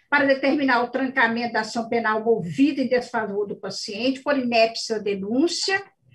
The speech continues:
E o número cinco aí da minha lista, eu estou, pelo meu voto,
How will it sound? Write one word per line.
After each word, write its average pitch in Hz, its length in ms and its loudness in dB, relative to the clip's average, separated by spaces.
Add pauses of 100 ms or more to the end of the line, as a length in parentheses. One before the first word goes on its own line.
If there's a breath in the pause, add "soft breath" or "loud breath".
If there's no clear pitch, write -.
(140 soft breath)
E 277 100 4
o 339 80 4
número 359 300 4
cinco 381 580 2
aí 277 140 0
da 262 100 2
minha 233 200 0
lista, 277 760 -2 (840)
eu 262 260 6
estou, 277 640 2
pelo 269 240 2
meu 254 260 2
voto, 233 680 -2